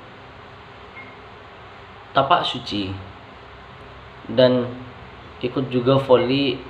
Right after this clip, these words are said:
dan bulu tangkis. Itu bakat saya di bidang tersebut, di bidang olahraga dan bi-, di bidang, eh, silat.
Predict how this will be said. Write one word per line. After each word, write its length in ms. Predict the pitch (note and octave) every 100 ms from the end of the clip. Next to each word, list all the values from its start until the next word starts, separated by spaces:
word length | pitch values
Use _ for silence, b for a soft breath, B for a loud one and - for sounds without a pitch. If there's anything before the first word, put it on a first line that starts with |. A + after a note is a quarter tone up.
| -
dan 240 | A2 B2
bulu 240 | B2+ C#3 D3
tangkis. 640 | A2+ - G#2 G#2 - -
Itu 240 | - - D#3+
bakat 320 | C3 C#3 C#3
saya 320 | B2+ D3+ D3
di 80 | C3 B2+
bidang 400 | B2+ C3+ C3+ B2+
tersebut, 480 | - C#3+ A#2 A2
di 80 | A2+
bidang 400 | A2 A2+ C3+ -
olahraga 560 | B2 C3 A#2 G#2+ A2 G#2
dan 240 | G#2+ G#2+
bi-, 320 | A2+ G#2+ G#2+
di 120 | - G2+
bidang, 320 | G#2+ B2 B2+ C3 B B B B - -
eh, 480 | G#2+ G#2+ G#2+ G#2 G#2 G#2 - - - - - - - - -
silat. 560 | - C3+ A2+ - -